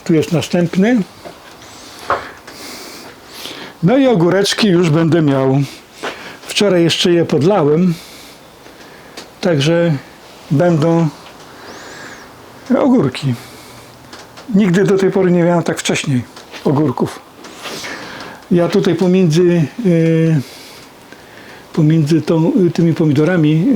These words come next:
e, posadziłem bazylię, tak jak tutaj widać. W różnych miejscach po trochu. Bo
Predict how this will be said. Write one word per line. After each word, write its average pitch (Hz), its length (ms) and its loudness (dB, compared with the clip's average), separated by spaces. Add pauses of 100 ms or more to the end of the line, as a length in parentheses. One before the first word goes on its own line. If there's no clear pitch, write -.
(240)
e, 156 40 0
posadziłem 160 840 2 (1700)
bazylię, 143 580 2 (380)
tak 156 160 0
jak 135 140 -2
tutaj 147 240 0
widać. 139 440 0 (1900)
W 165 140 2
różnych 160 340 2
miejscach 175 440 0
po 160 140 -2
trochu. 180 480 2 (2500)
Bo 147 440 2